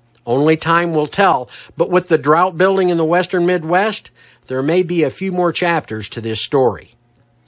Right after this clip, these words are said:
And with twenty twenty-one margins currently at break even or a little better,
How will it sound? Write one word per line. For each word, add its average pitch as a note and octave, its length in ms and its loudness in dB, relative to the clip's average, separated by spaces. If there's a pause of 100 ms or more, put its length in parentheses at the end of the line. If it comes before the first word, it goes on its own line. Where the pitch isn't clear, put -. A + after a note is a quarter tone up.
(440)
And E3 120 4
with F3+ 140 4
twenty B3 280 2
twenty-one G3+ 460 4
margins F3 480 0
currently E3+ 500 -2
at D#3 200 -4
break D#3+ 280 -4
even D#3 260 -2
or D3+ 280 -2
a D3+ 60 -2
little D3 200 -2
better, C3 460 -2